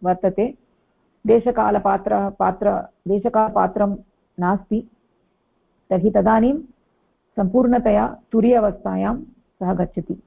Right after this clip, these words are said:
इति एवं रीत्या क्रमः अस्ति। जाग्रत् अवस्था यत्र इन्द्रिया-, इन्द्रियाणां व-, वशी-, वशीभूतं भवति म-, मनः। अनन्तरं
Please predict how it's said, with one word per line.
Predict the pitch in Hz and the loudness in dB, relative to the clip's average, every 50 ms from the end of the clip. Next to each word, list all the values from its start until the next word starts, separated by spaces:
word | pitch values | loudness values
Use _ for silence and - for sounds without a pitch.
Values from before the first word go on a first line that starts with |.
| - | -10
इति | 175 165 208 208 208 | -6 -2 0 2 2
एवं | 214 220 233 214 | 4 4 2 2
रीत्या | 202 190 190 - 196 214 | 2 0 0 0 -2 -2
क्रमः | 202 - 180 170 175 180 180 180 | -2 -2 -4 -2 -2 0 0 -2
अस्ति। | 160 - - - - - - | -4 -6 -10 -16 -14 -8 -2
जाग्रत् | 170 185 185 185 208 220 220 226 226 | 0 2 2 4 4 2 2 2 2
अवस्था | 220 214 196 202 - 240 247 269 269 - - _ _ _ _ _ _ _ _ _ _ _ _ _ _ - - | 0 0 0 -2 -2 -2 -2 -2 -4 -12 -20 _ _ _ _ _ _ _ _ _ _ _ _ _ _ -4 -2
यत्र | 196 190 196 202 | -2 2 2 4
इन्द्रिया-, | 202 202 196 208 214 226 220 214 208 202 196 - - | 4 4 4 4 4 4 2 2 2 0 -4 -6 -6
इन्द्रियाणां | 196 196 190 202 214 208 196 196 196 196 196 202 - _ _ _ _ - | -4 -2 0 2 2 2 2 0 0 -2 -4 -6 -10 _ _ _ _ -10
व-, | - 170 - 92 180 - - | -4 -4 -2 -2 -2 -4 -4
वशी-, | - 85 92 - - - 214 208 - - _ _ _ _ _ _ _ _ - | -4 -4 -4 -2 -2 -2 -4 -4 -4 -8 _ _ _ _ _ _ _ _ -2
वशीभूतं | 185 175 - 233 233 202 240 240 - 226 214 202 190 - _ - | -2 0 2 0 2 2 2 2 2 2 0 0 -2 -6 _ -6
भवति | 185 175 180 185 180 190 196 | -2 -2 0 0 0 0 0
म-, | 180 170 - 185 - _ _ _ _ _ _ _ _ _ _ _ _ _ _ _ - | 0 -2 -2 -6 -12 _ _ _ _ _ _ _ _ _ _ _ _ _ _ _ -4
मनः। | 175 180 180 190 190 170 190 214 262 302 - - _ _ _ _ _ _ _ _ _ _ _ _ _ _ _ _ _ _ _ _ _ _ _ _ _ _ _ _ - - | -2 2 2 2 2 2 2 0 0 -2 -6 -16 _ _ _ _ _ _ _ _ _ _ _ _ _ _ _ _ _ _ _ _ _ _ _ _ _ _ _ _ -4 0
अनन्तरं | 202 208 214 214 220 226 233 233 233 262 | 2 4 4 4 4 2 2 2 2 0